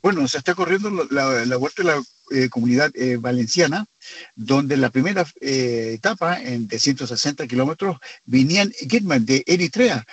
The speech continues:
ganó en un sprint masivo la primera etapa y es el nuevo líder de, de la carrera. Y hoy se va a correr la segunda etapa, una contrarreloj de diecisiete kilómetros individual entre Carlet y Alginet.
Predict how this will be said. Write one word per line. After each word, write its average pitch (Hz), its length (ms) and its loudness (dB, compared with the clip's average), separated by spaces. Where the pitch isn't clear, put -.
ganó 135 480 0
en 151 140 2
un 160 100 -2
sprint 175 300 -2
masivo 190 420 0
la 147 140 2
primera 143 300 0
etapa 170 360 0
y 175 140 -2
es 185 140 4
el 151 100 0
nuevo 156 260 0
líder 147 360 -2
de, 117 840 2
de 131 60 2
la 131 100 4
carrera. 190 420 2
Y 170 160 2
hoy 196 220 4
se 170 160 2
va 170 80 4
a - 20 4
correr 151 260 -2
la 151 120 -4
segunda 147 300 -4
etapa, 147 360 -4
una 156 260 0
contrarreloj 151 760 0
de 135 180 0
diecisiete 131 500 0
kilómetros 135 580 -4
individual 156 680 2
entre 127 340 0
Carlet 175 580 -2
y 151 240 -2
Alginet. 160 640 2